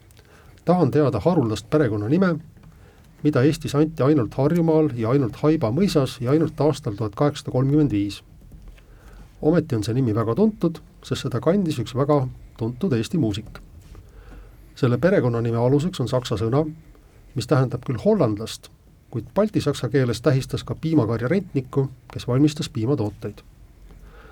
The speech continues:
Praegu elab Eestis sellise perekonnanimega viisteist inimest, aga ka neist on üks väga tuntud avaliku elu tegelane.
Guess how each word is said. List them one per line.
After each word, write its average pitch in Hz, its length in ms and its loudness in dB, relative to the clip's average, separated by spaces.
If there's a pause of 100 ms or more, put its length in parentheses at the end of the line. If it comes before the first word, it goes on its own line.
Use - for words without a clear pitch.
(220)
Praegu 151 420 2
elab 120 180 2
Eestis 135 340 0
sellise 117 300 0
perekonnanimega 120 640 2
viisteist 160 500 0
inimest, 104 440 -4 (680)
aga 170 240 0
ka 220 120 0
neist 117 320 -2
on 113 140 -2
üks 127 160 -8
väga 113 180 -2
tuntud 190 520 0
avaliku 139 520 -2
elu 160 160 -2
tegelane. 104 420 -6